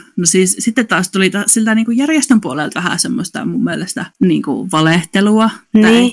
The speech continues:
Speaker 1: ei ole valehtelua, mutta siis silleen, että ehkä taas asiat kertoi suoraan, että, tota, tuota, tuota, ne sanoi siitä uudesta perheestä, joo, että se on semmonen nuorehko pariskunta, niillä on iso talo, iso koira, ne asuu meren rannalla,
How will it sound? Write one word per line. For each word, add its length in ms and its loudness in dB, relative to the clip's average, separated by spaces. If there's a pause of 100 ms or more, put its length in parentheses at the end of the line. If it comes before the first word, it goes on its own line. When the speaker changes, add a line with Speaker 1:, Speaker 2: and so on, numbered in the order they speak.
Speaker 1:
ei 60 2
ole 120 0
valehtelua, 680 2
mutta 260 -4
siis 220 0
silleen, 260 0
että 160 -4
ehkä 240 -6
taas 200 -8
asiat 240 -2
kertoi 320 -10
suoraan, 480 -2
että, 160 -8 (280)
tota, 560 2 (420)
tuota, 200 0
tuota, 360 0 (340)
ne 100 4
sanoi 280 4
siitä 200 0
uudesta 340 0
perheestä, 400 -2
joo, 240 -2
että 100 -4
se 60 -4
on 60 2
semmonen 240 4
nuorehko 540 0
pariskunta, 920 -2 (420)
niillä 160 4
on 80 2
iso 400 2
talo, 640 0
iso 480 0
koira, 360 2
ne 120 0
asuu 260 0
meren 380 0
rannalla, 680 -2